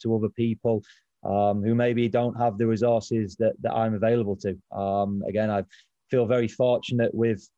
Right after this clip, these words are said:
the setup that I have at Wingate, um, that, that's provided, obviously, the, the experience with the, the youth national teams now.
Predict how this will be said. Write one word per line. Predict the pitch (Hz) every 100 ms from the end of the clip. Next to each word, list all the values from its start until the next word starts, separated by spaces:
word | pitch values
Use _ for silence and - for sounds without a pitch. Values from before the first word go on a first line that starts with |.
| _
the | 139
setup | 117 135 120 123
that | 120 117
I | 113
have | 117 107
at | -
Wingate, | 123 123 127 123 - - - _ -
um, | 107 107 107 104 101 98 -
that, | -
that's | 104 -
provided, | 110 113 117 117 117
obviously, | 110 104 104 107
the, | 98 104 101
the | 107
experience | 98 - 113 110 104
with | 113 101
the, | 110 104 98
the | 104
youth | 107 104
national | 113 113 - 123
teams | 120 123 120 113
now. | 123 127